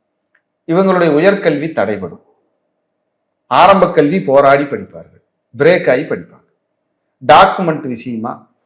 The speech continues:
பூர்வீக சொத்து விஷயமா ஏதாவது வழக்கு வில்லங்கங்கள் இருக்கும். பூர்வீகத்துல வளரவே விடாது, வளர்ச்சியா இருக்காது. குடும்பத்தில் யாராவது ஒருத்தர் திருமண வாழ்க்கை சரியில்லாதவர்கள்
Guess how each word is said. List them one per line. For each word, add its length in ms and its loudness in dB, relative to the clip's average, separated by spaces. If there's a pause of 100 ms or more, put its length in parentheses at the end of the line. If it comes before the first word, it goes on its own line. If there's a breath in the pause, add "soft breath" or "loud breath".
(120)
பூர்வீக 500 2
சொத்து 300 -4
விஷயமா 520 -10
ஏதாவது 380 4
வழக்கு 460 0
வில்லங்கங்கள் 420 -8
இருக்கும். 360 -16
பூர்வீகத்துல 520 0
வளரவே 440 0
விடாது, 300 -20 (1200)
வளர்ச்சியா 340 -6
இருக்காது. 420 -14
குடும்பத்தில் 580 2
யாராவது 540 8
ஒருத்தர் 580 0
திருமண 380 0
வாழ்க்கை 460 4
சரியில்லாதவர்கள் 760 -4